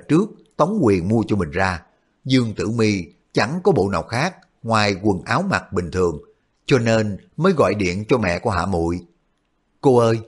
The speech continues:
tối mai cháu định đi thành phố B tham dự hội chợ đấu giá cổ vật. Trong tiệm của cô có bộ cổ trang nào hợp không?" Ôi trời, đúng dịp quá đi. Nhà thiết kế của tiệm cô á,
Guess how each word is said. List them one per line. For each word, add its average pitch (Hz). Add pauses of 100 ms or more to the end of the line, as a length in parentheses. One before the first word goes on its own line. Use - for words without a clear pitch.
(500)
tối 165
mai 117
cháu 139
định 107
đi 110
thành 80
phố 120
B 123 (540)
tham 170
dự 101
hội 98
chợ 85
đấu 104
giá 131
cổ 107
vật. 90 (560)
Trong 151
tiệm 90
của -
cô 110
có 160
bộ 95
cổ 101
trang 113
nào 87
hợp 87
không?" 107 (800)
Ôi 139 (120)
trời, 98 (400)
đúng 277
dịp 110
quá 160
đi. 135 (300)
Nhà 107
thiết 170
kế 180
của 170
tiệm 92
cô 117
á, 123